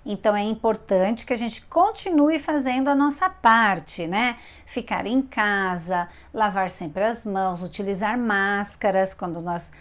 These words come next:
saímos de casa, o álcool em gel,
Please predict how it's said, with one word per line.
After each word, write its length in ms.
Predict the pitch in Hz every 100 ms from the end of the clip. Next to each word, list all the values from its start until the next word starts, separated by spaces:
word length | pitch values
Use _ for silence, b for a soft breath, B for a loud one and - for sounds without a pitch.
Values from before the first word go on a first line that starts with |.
| B -
saímos 720 | - 185 185 196 214 202 165
de 140 | 175
casa, 640 | 170 185 180 185 180 196 185 B B -
o 180 | 302 220
álcool 480 | 185 180 196 180
em 160 | 214 226
gel, 640 | 165 180 180 185 185 254